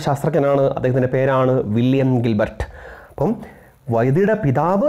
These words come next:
എന്നറിയപ്പെടുന്ന മൈക്കൽ ഫാരഡെ ആണ്, പക്ഷേ ഇലക്ട്രിസിറ്റി എന്ന പദം ആദ്യമായി ഉപയോഗിച്ചത് വില്യം ഗിൽബർട്ട്. ഇനി വൈദ്യുതി രണ്ട് തരമുണ്ട്. ഒന്ന് സ്ഥിര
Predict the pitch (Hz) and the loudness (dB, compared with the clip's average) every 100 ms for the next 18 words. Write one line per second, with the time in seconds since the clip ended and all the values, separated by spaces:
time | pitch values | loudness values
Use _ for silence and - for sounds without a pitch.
0 | 247 233 220 220 214 214 185 190 185 180 | 2 2 2 0 0 2 0 0 -2 0
1 | 175 170 165 160 151 - - 135 131 - | 0 2 2 2 2 -2 -2 0 0 -2
2 | 139 170 175 214 202 262 - 180 170 135 | -2 0 0 0 0 2 2 2 2 0
3 | 147 165 - 131 147 190 208 151 135 131 | 2 0 0 0 2 2 2 2 2 0
4 | 135 135 131 107 110 123 220 320 - - | 0 0 0 0 2 2 2 0 -4 -4
5 | 120 110 110 - - - - - - - | 0 0 0 -2 -8 -12 -20 -20 -20 -10
6 | 233 220 233 233 - 160 151 196 254 277 | -2 0 0 -4 -8 0 2 2 2 2
7 | 240 226 151 143 170 143 117 107 98 - | 2 2 0 0 0 0 0 0 -2 -4
8 | - _ _ _ - 135 139 143 147 - | -10 _ _ _ -4 0 2 2 0 -4
9 | - - - - 202 233 | -20 -20 -18 -4 0 2